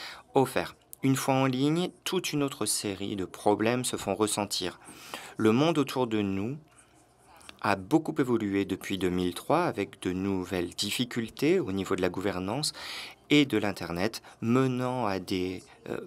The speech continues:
politiques fragmentées. Cela est également souligné par l'évolution des technologies numériques basées sur ou au-delà de l'Internet, alors que le modèle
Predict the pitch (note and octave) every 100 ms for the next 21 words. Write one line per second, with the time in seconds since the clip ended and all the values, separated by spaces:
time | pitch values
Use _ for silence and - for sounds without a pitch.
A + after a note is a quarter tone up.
0 | - - - D#3 B2 A#2+ - C#3 C#3 -
1 | - B2 A#2 G#2+ - E2 - - - -
2 | - - A#2 A2+ A2+ A#2+ A2+ G#2 G2+ A#2+
3 | G#2+ A#2 C3 D#3 B2 G#2 A2 G2+ G2 -
4 | C3 B2 G2+ F#2 - A#2+ A#2+ A2 G#2 G2
5 | F2+ F2+ - G2+ G#2 A2 A2 D3+ - -
6 | - - A2 G#2 B2 A2+ C3 D3 E3 -
7 | - - C#3 D#3 F3 - D#3+ - D#3 C3
8 | B2 A#2+ B2 A2 G#2 G#2+ F#2 E2+ - -
9 | - A2 G#2+ - - G2 F2+ F2+ G2 A2
10 | G#2+ C3 E3